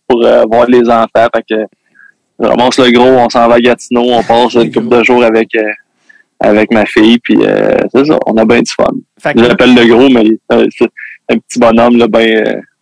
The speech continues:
Speaker 1: j'ai deux très, très bons enfants.
Speaker 2: Il a quel âge ?
Speaker 1: Trois ans. Ma fille, dix, mon petit bonhomme, trois.
Speaker 2: Ah, OK. Puis, euh, tu sais, fait que quand, même quand tu reviens à la maison, t'es sur la route, tu t'en tires pas.
Speaker 1: Ah ouais, écoute, euh,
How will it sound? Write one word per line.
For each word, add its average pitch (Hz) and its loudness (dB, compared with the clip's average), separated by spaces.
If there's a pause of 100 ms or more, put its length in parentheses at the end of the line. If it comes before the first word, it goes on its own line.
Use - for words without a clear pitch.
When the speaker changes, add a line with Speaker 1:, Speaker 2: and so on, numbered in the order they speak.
(100)
Speaker 1:
j'ai 113 2
deux 120 2
très, 123 -2
très 117 2
bons 113 0
enfants. 107 -2 (160)
Speaker 2:
Il 170 -18
a 143 -8
quel 143 -6
âge ? 196 -8 (1300)
Speaker 1:
Trois 131 0
ans. 131 -2
Ma 113 -2
fille, 147 0
dix, 139 -2
mon 120 -2
petit - -14
bonhomme, 120 0
trois. - -4 (240)
Speaker 2:
Ah, 156 -8
OK. 156 -14 (420)
Puis, 139 -10
euh, 131 -6
tu 120 -18
sais, 175 -18
fait 147 -10
que - -20
quand, 175 -4
même 170 -6
quand 175 -8
tu 160 -14
reviens 151 -6
à - -4
la 160 -4
maison, 151 -6
t'es 143 -10
sur - -8
la 123 -6
route, 156 -12 (240)
tu - -20
t'en 131 -12
tires 131 -14
pas. 160 -12 (240)
Speaker 1:
Ah 151 4
ouais, 127 2
écoute, 120 -2
euh, 113 0